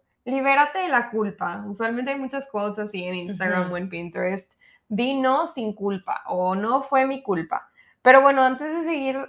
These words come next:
Speaker 1: avanzando en este capítulo, te quiero compartir la frase o la definición más bien de la culpa según la rae.
Speaker 2: A ver.
Speaker 1: Para que no haya de que yo
Speaker 2: Problema,
Speaker 1: dije, tú
Speaker 2: tú,
Speaker 1: dije
Speaker 2: ajá.
Speaker 1: y así.
Speaker 2: Que no haya malos entendidos,
Speaker 1: No haya
Speaker 2: a
Speaker 1: malos
Speaker 2: ver.
Speaker 1: entendidos. Y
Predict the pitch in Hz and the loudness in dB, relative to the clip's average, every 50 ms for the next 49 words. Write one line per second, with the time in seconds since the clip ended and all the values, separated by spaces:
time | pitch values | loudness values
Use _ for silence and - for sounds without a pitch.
0 | - _ - 254 254 262 254 247 247 247 240 233 233 233 233 240 247 247 254 247 | -4 _ 8 8 8 8 6 2 2 2 0 2 2 0 -2 -2 -2 -2 -4 -4
1 | - 262 - 247 233 240 247 196 - - 180 175 180 180 180 196 185 - 208 196 | -6 0 0 0 2 2 -4 -6 -6 -6 -4 -2 -2 -2 -4 -6 -2 0 0 0
2 | 196 196 254 254 240 240 233 220 208 - 196 196 190 196 196 208 202 - - 214 | 2 2 2 2 4 4 2 2 2 -2 -2 0 2 4 2 2 2 2 4 6
3 | 208 214 208 - - 214 220 226 - _ - 220 214 214 208 202 196 202 196 190 | 6 6 6 2 -2 -2 -2 -2 -6 _ 2 4 6 8 6 6 6 6 0 -2
4 | - 214 196 196 202 202 - - 214 208 220 226 247 254 247 226 233 226 226 240 | -4 -6 -4 -4 -6 -6 -2 -2 -2 -2 0 0 0 0 0 0 -2 -2 -2 -2
5 | 247 247 247 240 240 - - 247 247 240 240 240 254 277 311 285 - - 214 202 | 0 2 2 2 0 0 0 0 0 0 2 2 2 2 2 -2 -4 -6 -4 -4
6 | 202 196 190 190 202 208 208 202 185 165 147 - - - _ - - 170 175 170 | -2 -4 -2 -2 0 -2 0 0 -2 -2 -2 -4 -6 -12 _ -8 -2 0 0 0
7 | 160 156 - 208 202 208 214 214 214 214 208 208 214 220 240 262 269 269 269 262 | 0 -2 -4 -4 -4 -4 -2 -4 -4 -2 -2 -2 -2 -2 -2 -2 0 0 0 0
8 | 247 208 180 170 165 - _ _ _ _ _ _ _ - _ _ _ _ - 208 | -2 -4 -6 -8 -12 -16 _ _ _ _ _ _ _ -20 _ _ _ _ -10 2
9 | 214 254 262 262 247 247 247 269 269 269 277 285 294 294 311 311 311 311 311 302 | 6 10 12 12 12 12 10 10 10 10 10 8 6 6 6 6 6 6 6 4
10 | 269 262 262 285 269 277 277 247 208 - - 294 190 175 170 170 269 262 233 214 | 2 2 0 -2 -2 0 0 0 -2 0 0 0 0 0 0 -2 -4 -6 -8 -8
11 | 202 185 190 190 196 196 277 277 294 294 302 320 330 320 320 330 330 349 320 - | -6 0 2 2 2 2 2 2 4 4 2 2 0 0 -2 -2 -4 -6 -4 -4
12 | 277 233 202 185 170 233 247 269 285 285 294 294 - 330 294 262 - 202 185 165 | -4 -6 -4 -4 -2 -2 0 2 2 2 2 2 0 -2 -4 -6 -8 -10 -10 -10
13 | 160 - - - - - - - _ _ _ _ _ _ _ _ _ _ 240 262 | -10 -12 -14 -16 -18 -20 -20 -20 _ _ _ _ _ _ _ _ _ _ -6 -4
14 | 269 285 294 302 311 - _ | -4 -2 -4 -6 -8 -12 _